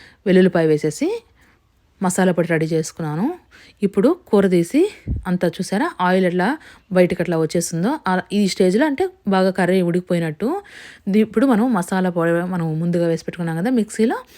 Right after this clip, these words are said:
ఆ మసాలా పొడి వేసేసుకొని కర్రీని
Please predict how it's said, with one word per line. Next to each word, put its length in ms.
ఆ 80
మసాలా 380
పొడి 200
వేసేసుకొని 840
కర్రీని 520